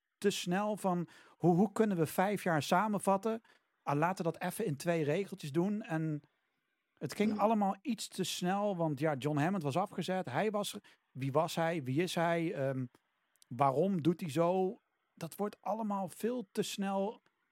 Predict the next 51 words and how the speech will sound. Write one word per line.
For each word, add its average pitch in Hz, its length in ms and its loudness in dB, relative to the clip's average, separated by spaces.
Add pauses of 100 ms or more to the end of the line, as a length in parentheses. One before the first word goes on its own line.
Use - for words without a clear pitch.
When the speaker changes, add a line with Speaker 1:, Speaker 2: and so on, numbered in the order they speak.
(220)
Speaker 1:
Ik 156 140 -4
heb 185 120 2
wel 214 340 0
het - 160 -6
gevoel 185 300 0
met 180 160 -2
deze 160 260 0
film 196 340 -4
dat 156 180 0
ze, 156 320 0 (800)
wat 139 160 -4
je 156 60 2
al 131 120 2
zei, 139 240 2
ze 143 140 -4
wilden 180 340 6
heel 175 220 6
erg 147 140 0
veel 226 380 0 (420)
en 139 120 -2
ze 147 60 2
hebben 139 180 2
heel 175 300 4
veel 165 160 -2
compromissen 151 560 -2
gebruikt. 117 520 -12 (600)
Eh, - 140 2
Speaker 2:
Ja. - 220 2
Speaker 1:
en 143 80 -2
dan 147 120 -2
eigenlijk 208 440 -2
compromissen 190 600 -2
op 156 160 -2
bepaalde 175 420 -2
punten 202 360 -4
waarvan 165 300 -2
je 160 60 -6
denkt, 165 360 -6
ik 143 160 -6
had 180 140 -2
daar 175 120 0
niet 190 260 2
een 143 120 -4
compromis 120 500 -4
op 117 120 -8
willen 127 240 -4
zien. 180 320 -4
Ik 165 140 -6
had 156 140 -4
juist 131 260 -4
liever 151 420 -4